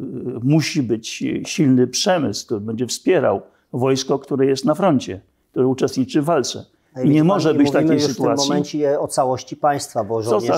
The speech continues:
Speaker 1: oczywiście,
Speaker 2: jednak
Speaker 1: że tak.
Speaker 2: pracują
Speaker 1: Przemysł
Speaker 2: sami.
Speaker 1: zbrojeniowy
Speaker 2: Mhm.
Speaker 1: jest, e, bezwzględnie potrzebny Polsce jako wsparcie własnych sił zbrojnych, jak i również przez tworzenie też korzyści dla całej gospodarki,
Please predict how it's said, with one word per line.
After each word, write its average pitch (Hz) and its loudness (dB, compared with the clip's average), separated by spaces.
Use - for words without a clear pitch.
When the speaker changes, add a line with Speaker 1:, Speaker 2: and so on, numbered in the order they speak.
Speaker 1:
oczywiście, 123 2
Speaker 2:
jednak 127 2
Speaker 1:
że 120 0
tak. 127 0
Speaker 2:
pracują 117 -2
Speaker 1:
Przemysł 190 2
Speaker 2:
sami. 139 0
Speaker 1:
zbrojeniowy 139 2
Speaker 2:
Mhm. 113 -4
Speaker 1:
jest, 135 0
e, - 0
bezwzględnie 151 2
potrzebny 120 0
Polsce 110 -4
jako 147 -4
wsparcie 143 -4
własnych 120 -2
sił 180 0
zbrojnych, 185 -2
jak 151 0
i 151 6
również 160 2
przez - 0
tworzenie 147 2
też - -10
korzyści 127 0
dla 151 2
całej 190 2
gospodarki, 135 0